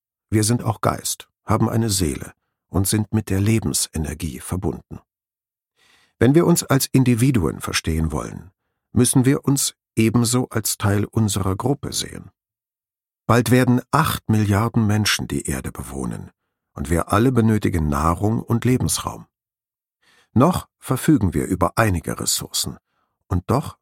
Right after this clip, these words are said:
müssen wir an vielen Stellen umdenken. Der Blick auf das Pflanzenreich hilft uns dabei. Jeder Bestandteil einer Gruppe, Pflanzengesellschaft, hat seinen Platz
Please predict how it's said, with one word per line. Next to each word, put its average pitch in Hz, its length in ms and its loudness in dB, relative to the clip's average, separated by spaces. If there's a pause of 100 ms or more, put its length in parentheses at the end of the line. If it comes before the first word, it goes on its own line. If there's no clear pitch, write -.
(120)
müssen 110 260 0
wir 98 140 -2
an 92 80 0
vielen 101 440 0
Stellen 101 500 0
umdenken. - 640 -6 (880)
Der 101 100 2
Blick 170 200 2
auf 139 100 -2
das - 160 0
Pflanzenreich - 760 -4
hilft - 340 0
uns - 180 -10
dabei. - 360 -14 (880)
Jeder 180 380 4
Bestandteil - 800 -2
einer 73 260 -6
Gruppe, 135 480 -2 (500)
Pflanzengesellschaft, - 1300 -4 (320)
hat - 200 -2
seinen 78 280 -2
Platz - 520 -4